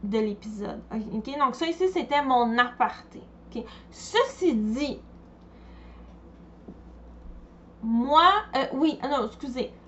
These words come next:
Là, je recommence là où est-ce que j'étais. Parce que ça, dans le podcast, je m'empa-, je m'emporte, puis là, je pars sur une tangente, puis là, je vais vous expliquer ça, puis ça, puis ça, puis ça.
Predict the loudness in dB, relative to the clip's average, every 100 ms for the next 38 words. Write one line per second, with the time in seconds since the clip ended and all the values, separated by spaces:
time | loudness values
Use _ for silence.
0 | -4 0 2 2 2 0 2 4 4 4
1 | 0 0 0 -2 -4 -6 -6 -8 -8 -10
2 | -10 -4 -4 -2 -6 -6 -4 -4 -2 -2
3 | -2 -4 -8 -8 -4 0 4 4 4 2
4 | 0 -2 -6 -6 -6 -2 -2 -2 -6 -4
5 | -2 -2 -4 -4 -8 -8 -10 -8 -10 -10
6 | -12 -8 -4 -4 -6 -10 -12 -12 -14 -16
7 | -16 -18